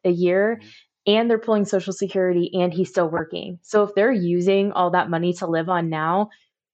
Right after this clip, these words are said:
Speaker 1: we, there's a lot of change that needs to happen before he decides to stop working, or, and anything can happen to anybody at any time, but they're in their seventies. So he may not have the opportunity to work as long as he wants to.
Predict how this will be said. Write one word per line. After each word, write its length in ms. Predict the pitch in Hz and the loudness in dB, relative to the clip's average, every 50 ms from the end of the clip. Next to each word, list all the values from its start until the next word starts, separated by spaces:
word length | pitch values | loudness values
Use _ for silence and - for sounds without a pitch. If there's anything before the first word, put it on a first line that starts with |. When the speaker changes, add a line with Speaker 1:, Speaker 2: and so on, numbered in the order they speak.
| _ _ _ _ | _ _ _ _
Speaker 1:
we, 760 | _ 165 160 180 185 185 185 185 180 185 185 180 185 - - _ _ - - | _ -8 -4 -2 0 0 0 0 0 0 0 -2 -2 -4 -6 _ _ -4 0
there's 200 | 180 208 233 220 | 2 2 2 2
a 60 | 196 | 0
lot 300 | 170 170 170 165 165 165 | 2 2 2 4 4 2
of 100 | 170 160 | 2 0
change 300 | - 180 160 156 165 - | -2 -2 -2 -2 -4 -6
that 120 | - - - | -6 -10 -8
needs 220 | 170 165 156 - - | -8 -8 -8 -8 -10
to 60 | 175 | -8
happen 480 | 151 160 156 156 - 160 151 151 151 | -4 -4 -4 -4 -4 -8 -8 -8 -10
before 640 | 139 170 170 - _ 175 165 165 160 156 156 160 160 - | -12 -12 -14 -10 _ -6 -4 -2 -2 -2 -2 -4 -8 -14
he 420 | _ - - 190 180 175 165 160 - | _ -10 -6 -4 -4 -2 -4 -4 -6
decides 440 | - 170 - 190 196 214 202 202 202 | -8 -2 2 2 2 2 2 -2 -8
to 80 | 202 | -6
stop 260 | - 220 208 202 202 | -2 0 0 0 0
working, 420 | 208 202 202 196 214 202 202 202 196 | 0 -2 -2 0 -2 0 0 0 -2
or, 340 | - - 175 175 170 170 - - - - _ - | -2 0 0 0 0 -2 -4 -10 -20 -12 _ -4
and 100 | 240 220 - | -4 0 0
anything 360 | 320 330 320 - - 226 208 | 0 2 0 0 0 -2 -2
can 100 | 190 196 | 0 0
happen 260 | 202 180 180 196 185 | 0 0 0 0 -2
to 60 | 175 - | -2 0
anybody 360 | 180 185 185 175 180 175 170 | 0 0 0 0 0 -2 0
at 60 | 170 | 0
any 240 | 170 160 165 160 160 | 0 -2 -4 -6 -6
time, 280 | - - 202 202 190 | -4 -2 0 0 0
but 200 | 165 170 165 - - | 0 -4 -4 -2 -2
they're 120 | 196 190 - | -2 -2 0
in 160 | - 240 226 | -2 -2 0
their 140 | 202 185 175 | 0 -2 -2
seventies. 600 | - 226 226 233 233 190 165 160 160 156 151 - | 0 0 0 0 0 -2 -2 -4 -6 -6 -8 -10
So 380 | - - 190 185 185 180 185 _ _ _ _ _ _ _ | -2 2 2 2 2 0 -4 _ _ _ _ _ _ _
he 160 | - 233 226 | -2 0 2
may 240 | 214 208 208 226 233 | 2 4 2 2 2
not 380 | 202 190 196 202 202 190 - - - _ _ - | 2 2 2 2 2 0 -2 -4 -10 _ _ -14
have 300 | - - 175 180 202 202 | -6 0 0 2 2 2
the 120 | 196 220 202 | 2 0 0
opportunity 720 | 185 190 - 196 190 190 - - 202 202 202 180 190 180 | 0 2 0 -2 -2 -2 0 0 0 2 2 2 0 0
to 100 | 170 170 | -2 -2
work 320 | 156 160 185 214 220 214 202 | -2 0 0 0 0 0 0
as 140 | 180 175 185 | 0 0 0
long 180 | 180 185 196 202 | -2 -2 -2 -4
as 80 | 190 - | -4 -4
he 100 | 214 196 | -4 -4
wants 360 | 185 196 233 269 269 - - | -2 -2 -4 -6 -8 -14 -10
to. 340 | - 160 - - - - | -8 -8 -8 -8 -10 -14